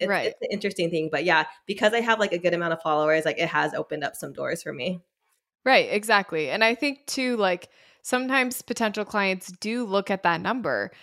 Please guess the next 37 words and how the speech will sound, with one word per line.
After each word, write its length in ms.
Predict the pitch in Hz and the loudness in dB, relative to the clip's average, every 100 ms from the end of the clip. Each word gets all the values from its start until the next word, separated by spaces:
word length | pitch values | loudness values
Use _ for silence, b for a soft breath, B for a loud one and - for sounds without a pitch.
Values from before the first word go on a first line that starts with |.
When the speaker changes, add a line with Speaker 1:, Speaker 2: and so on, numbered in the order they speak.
| b _ | b _
Speaker 2:
and 240 | 202 208 | 2 4
they, 500 | 202 190 196 190 196 190 | 8 8 8 4 -2 4
they 160 | 208 | 4
say, 260 | 208 - 208 | 4 4 6
like, 220 | 190 185 | 6 4
"Okay, 500 | 156 233 220 185 185 | 2 4 4 6 6
if 160 | 185 - b b | 4 0 b b
ten 240 | - 254 269 | 0 0 6
thousand 340 | 247 208 196 | 4 6 -2
people 300 | - 247 214 | -4 -2 4
are 140 | 180 | 4
willing 320 | 175 180 175 180 | 4 0 -2 -4
to 100 | 185 | -2
follow 320 | 180 170 165 | 0 2 0
this 240 | 165 - | -2 -6
photographer, 880 | 180 - 202 214 190 180 170 160 - _ _ _ _ _ | -12 2 4 4 2 -2 0 -2 -4 _ _ _ _ _
then 380 | 185 196 190 - | 4 4 4 2
they 160 | 208 214 | 6 6
must 500 | 202 190 196 - - | 6 4 2 -2 -4
be, 240 | 190 156 | -2 0
like, 320 | 156 139 - | 2 2 0
worth 420 | 165 170 190 180 - | -12 2 4 4 4
talking 400 | 233 240 208 175 | 6 6 2 -8
to," 200 | - 165 | -6 -2
or, 120 | 196 | 2
like, 220 | 196 180 - | 2 2 4
they 140 | 202 | 4
must, 440 | 196 196 - - b b b - | 4 0 -2 -10 b b b 2
you 120 | 220 | 4
know, 220 | 196 180 - | 4 4 6
there, 280 | 220 208 214 | 6 4 2
there 140 | 226 233 | 2 4
must 220 | 240 247 | 2 0
be 80 | 226 | -2
something 580 | - - 247 233 233 | 0 0 0 0 -2
special 460 | 220 - 190 185 180 | -2 0 0 2 -6
here 440 | 180 175 165 175 | -6 -6 -4 -4